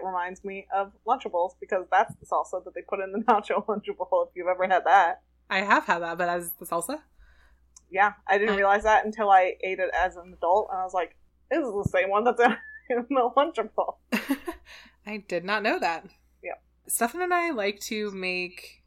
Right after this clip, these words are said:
Speaker 2: refried beans,
Speaker 1: Mm-hmm.
Speaker 2: but refried beans are actually a spin-off well-fried beans. They're basically the same thing. This is our shit episode.
Speaker 1: Yeah.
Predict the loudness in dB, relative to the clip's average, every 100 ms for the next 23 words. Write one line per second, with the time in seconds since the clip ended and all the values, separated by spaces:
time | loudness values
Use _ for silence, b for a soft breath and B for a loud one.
0 | _ _ -8 -6 -4 -6 -6 -8 -10 -12
1 | _ _ _ _ _ _ _ _ -12 -10
2 | -14 _ _ -2 2 4 2 -2 -8 _
3 | -20 -20 _ -6 -4 0 0 0 -4 -4
4 | -4 -4 -6 -4 -4 -4 -4 -6 -6 -4
5 | -2 -2 -2 -6 -6 -8 -12 -18 -2 0
6 | 2 2 0 0 0 -2 -4 -8 -10 -10
7 | -8 -6 0 2 2 -2 -4 -8 -10 -8
8 | -8 -10 -18 _ b b -14 -2 -2